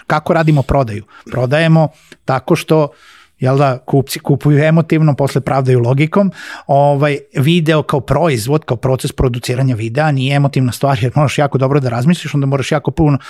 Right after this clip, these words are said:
da se uneseš u to, onda mora da prođe proces i vreme kroz koji ćemo, evo sad da, da pričamo, i onda kad imamo video,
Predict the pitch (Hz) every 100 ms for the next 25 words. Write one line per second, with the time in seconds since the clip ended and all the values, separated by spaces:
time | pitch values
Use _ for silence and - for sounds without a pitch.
0 | - - 139 139 127 131 143 226 - 214
1 | 214 190 - - - 190 202 190 196 160
2 | - 202 160 151 - 160 143 - 208 -
3 | 123 131 123 139 139 _ _ - 113 120
4 | 117 131 107 - 104 104 113 110 107 -
5 | - - 139 - 254 226 254 208 - _
6 | - 135 214 311 277 165 226 - 151 240
7 | 247 170 123 190 233 285 302